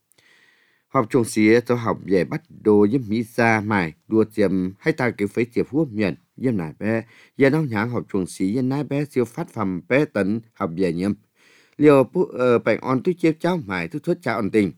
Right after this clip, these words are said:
Họp chuồng xí yếm nhúa nát bé Hà Linh Kín kiểu công ty cổ phần Yên Thành bé bung miền mãi mãi học bia nhầm. Chuồng mình kiểu chế với tiểu xí tàu, ê can mải thuất hồng, của mình bún liu bún t-,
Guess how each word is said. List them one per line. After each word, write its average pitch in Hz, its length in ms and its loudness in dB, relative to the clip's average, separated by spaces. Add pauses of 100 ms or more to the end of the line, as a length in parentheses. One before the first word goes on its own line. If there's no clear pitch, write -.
(260)
Họp 135 280 0
chuồng 101 280 2
xí 120 280 -2
yếm 151 100 -2
nhúa 104 160 -2
nát 127 180 -4
bé 143 160 -8
Hà 92 180 -12
Linh 87 160 -4
Kín 139 420 -2
kiểu 90 120 -6
công 120 240 -8
ty 135 140 -6
cổ 87 260 -2
phần 92 260 -2
Yên 131 180 0 (100)
Thành 87 320 -6
bé 120 220 0 (280)
bung 131 220 2
miền 90 180 2 (260)
mãi 110 160 -2
mãi 98 160 0
học 90 260 -4
bia 107 200 2 (220)
nhầm. 95 480 -2 (760)
Chuồng 147 180 6
mình 117 120 0
kiểu 101 120 0
chế 180 180 2
với 170 200 0
tiểu 101 120 0
xí - 180 -12
tàu, 92 400 -4 (180)
ê 117 120 2
can 113 320 -2 (100)
mải 92 180 -4
thuất 143 200 -4
hồng, 92 200 -8 (260)
của 90 160 -2
mình 95 200 -2
bún 107 180 -2
liu 87 240 -4
bún 95 220 0
t-, 90 80 -16